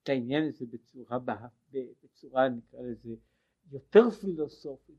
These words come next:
ובהשלכות יותר, יותר דקות.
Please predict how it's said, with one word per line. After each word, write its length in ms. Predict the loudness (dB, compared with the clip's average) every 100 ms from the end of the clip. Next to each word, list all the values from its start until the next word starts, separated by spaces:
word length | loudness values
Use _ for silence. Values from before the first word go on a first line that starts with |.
| -20
ובהשלכות 1000 | -20 -20 -20 -20 -20 -20 2 4 4 0
יותר, 380 | -6 -8 -18 -18 -14
יותר 540 | -6 -6 -2 -2 0 0
דקות. 580 | 0 0 -8 -8 -8